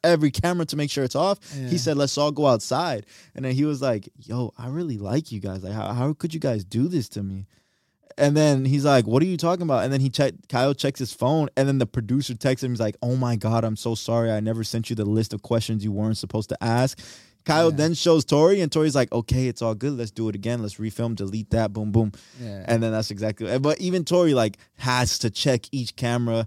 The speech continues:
Speaker 1: make sure the footage was deleted and everything, bro. That,
Speaker 2: Yeah.
Speaker 1: that, and then they, they reshot, and then it was all good. And then apparently they're, like, they're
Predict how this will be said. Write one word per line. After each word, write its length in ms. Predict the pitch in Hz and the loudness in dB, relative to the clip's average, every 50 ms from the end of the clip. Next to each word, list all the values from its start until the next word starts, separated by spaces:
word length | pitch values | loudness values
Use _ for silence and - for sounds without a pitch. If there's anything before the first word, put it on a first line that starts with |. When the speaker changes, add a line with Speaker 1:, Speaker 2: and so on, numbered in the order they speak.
| - _ _ | -6 _ _
Speaker 1:
make 220 | - 120 123 113 - | -8 -6 -6 -6 -4
sure 220 | - - 131 131 | 0 2 2 2
the 100 | 120 123 - _ | 2 0 -2 _
footage 300 | - 135 127 127 127 117 | 2 2 4 4 2 2
was 140 | 120 120 113 104 | 0 -2 -2 0
deleted 640 | 113 110 110 120 135 135 127 123 123 120 117 113 _ _ _ _ - | -2 0 4 6 6 6 6 4 0 0 -2 -6 _ _ _ _ -12
and 140 | 113 113 - - | -10 -10 -8 -4
everything, 580 | - 143 156 160 151 143 139 - - 127 113 107 | -2 0 0 0 0 -2 -2 -2 -4 -6 -2 0
bro. 160 | 110 110 110 | 2 2 2
That, 220 | 107 110 113 107 113 | 2 0 0 -2 -2
Speaker 2:
Yeah. 60 | 113 | -4
Speaker 1:
that, 240 | 107 110 113 113 - - | -4 -2 -2 -2 -2 -2
and 100 | 117 120 | -2 0
then 100 | 123 123 | 0 2
they, 100 | 123 123 | 2 2
they 200 | 120 107 117 117 120 | 2 2 0 0 2
reshot, 400 | 120 127 123 - - 202 - - - - - _ _ - | 4 2 2 2 0 0 -2 -2 -6 -12 -20 _ _ -4
and 100 | - 113 110 | 0 0 2
then 80 | 110 | 4
it 40 | 113 | 6
was 100 | 110 107 | 6 6
all 140 | 110 107 107 | 6 6 4
good. 220 | 110 131 131 - - | 4 2 0 0 0
And 120 | 117 123 | 0 0
then 100 | 127 123 | 0 0
apparently 320 | 113 104 123 127 127 117 110 | 0 0 0 -2 -2 -2 -2
they're, 140 | 107 107 104 | -2 -4 -4
like, 200 | 101 98 - - | -4 -4 -6 -6
they're 140 | - 107 | -8 -8